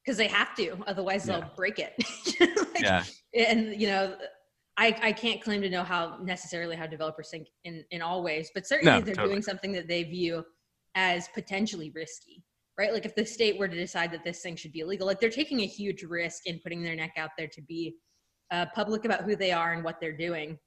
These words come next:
Speaker 1: So, you know, I have a, I have a lot of adm-, admiration for, for developers. And certainly the, there's a huge delta between my level of knowledge and their level of knowledge. I think what I'm trying to do in the book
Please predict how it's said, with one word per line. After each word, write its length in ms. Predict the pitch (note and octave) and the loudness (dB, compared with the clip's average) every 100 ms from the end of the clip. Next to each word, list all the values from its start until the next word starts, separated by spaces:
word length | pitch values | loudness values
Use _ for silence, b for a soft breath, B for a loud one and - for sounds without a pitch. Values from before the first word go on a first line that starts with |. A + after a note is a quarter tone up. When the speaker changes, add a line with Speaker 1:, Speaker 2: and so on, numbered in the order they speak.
| _ | _
Speaker 1:
So, 260 | - G#3+ G#3 | 0 4 6
you 120 | G#3+ | 6
know, 140 | G#3+ | 4
I 100 | G3+ | 4
have 200 | A#3 B3 | 4 4
a, 120 | B3 A3 | 4 4
I 20 | |
have 100 | G#3+ | 2
a 40 | G3+ | 0
lot 180 | A3 | 0
of 60 | A#3 | 2
adm-, 300 | F#3+ F#3+ F#3+ - | 0 -2 -8 -6
admiration 580 | F#3+ F#3 F3 F3 F3 F3 | -4 -2 -2 -4 -6 -6
for, 400 | E3+ D#3 D#3 D#3+ | -4 -4 -4 -8
for 80 | - | -8
developers. 480 | E3+ D#3+ D#3+ D#3 D#3 | -4 -4 -4 -6 -6
And 120 | G3 | -6
certainly 260 | G3 G#3 G#3 | -2 0 0
the, 200 | F#3 E3 D3 | 0 -4 -2
there's 180 | G#3+ G#3 | 2 4
a 60 | G3+ | 2
huge 360 | - A#3+ F3+ F3 | 2 2 2 0
delta 360 | F#3 F#3 F3+ | 0 2 -2
between 320 | D#3+ E3 F#3 | -2 -4 -4
my 200 | E3+ E3 | -2 0
level 320 | F3+ F3+ E3 E3 | 0 -2 -4 -6
of 80 | |
knowledge 420 | D#3 D#3+ E3 D#3 D#3+ | -4 -4 -2 -4 -4
and 160 | D3+ | -6
their 180 | D#3 E3+ | -4 -4
level 300 | E3+ D3+ D#3 | -2 -4 -6
of 100 | D3 | -6
knowledge. 460 | D#3 D3+ D3+ D#3 - _ _ _ G3 | -6 -6 -6 -8 -10 _ _ _ -2
I 40 | |
think 180 | G#3+ G#3+ | 0 2
what 100 | G3 | 2
I'm 100 | G#3 | 2
trying 280 | G#3+ G3 G3 | 2 0 2
to 80 | |
do 160 | E3+ F#3 | 0 0
in 120 | F3 | 0
the 60 | E3+ | 0
book 300 | F#3 F3+ | 2 4